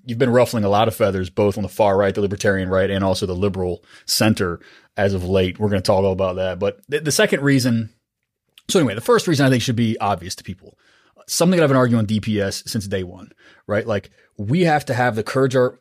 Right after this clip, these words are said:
cour-, A, the courage of our convictions to speak openly and freely about anything that we feel, you know, motivated to speak openly about.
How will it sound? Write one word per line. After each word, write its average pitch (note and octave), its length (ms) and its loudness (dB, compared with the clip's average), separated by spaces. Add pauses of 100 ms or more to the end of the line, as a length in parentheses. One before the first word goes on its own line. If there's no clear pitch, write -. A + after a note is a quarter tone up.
cour-, D#3 300 0 (140)
A, D3 200 2
the G#2+ 80 -4
courage D3+ 240 0
of C#3 60 0
our C#3 100 4
convictions - 680 -6 (360)
to B2 320 0
speak D#3 340 -2
openly E3 400 4
and B2 100 4
freely A#2 380 -2
about G2 240 0
anything C#3+ 400 2
that A2 160 -2
we A2 140 -2
feel, A2 500 -4
you A2+ 80 -12
know, G2 80 -6
motivated F#2 460 -2
to - 80 -16
speak - 200 -18
openly F#2+ 260 -18
about. - 280 -20